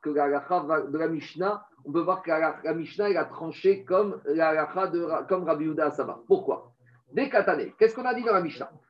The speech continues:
Dans la Mishnah, on avait dit au début de la Mishnah, il y a une marcoquette entre Beth Shammai et Beth Hillel, et on avait dit la marcoquette, plafond, pas plafond, dix, dix, Messipas, Messipas.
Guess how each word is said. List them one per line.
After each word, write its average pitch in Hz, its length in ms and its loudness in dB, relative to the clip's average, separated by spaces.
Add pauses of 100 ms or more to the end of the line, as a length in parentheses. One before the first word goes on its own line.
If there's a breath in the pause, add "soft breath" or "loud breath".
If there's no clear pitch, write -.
(180)
Dans 175 100 2
la 202 80 6
Mishnah, 214 320 0
on 254 60 -2
avait 208 220 6
dit 185 100 4
au 190 80 10
début 175 180 2
de 151 80 2
la 135 60 4
Mishnah, 185 300 -2
il 214 60 0
y - 20 0
a 202 40 6
une 190 80 0
marcoquette 175 560 0
entre 151 140 -2
Beth 147 200 4
Shammai 143 340 2
et - 40 0
Beth 120 220 -6
Hillel, 170 400 4
et 156 80 2
on 127 100 -2
avait 113 180 -6
dit 185 140 -4
la 151 120 -2
marcoquette, 165 580 -2
plafond, 143 420 -4
pas 123 140 -8
plafond, 165 480 -6
dix, 147 480 -8
dix, 175 300 -10
Messipas, 143 400 -6
Messipas. 127 380 -6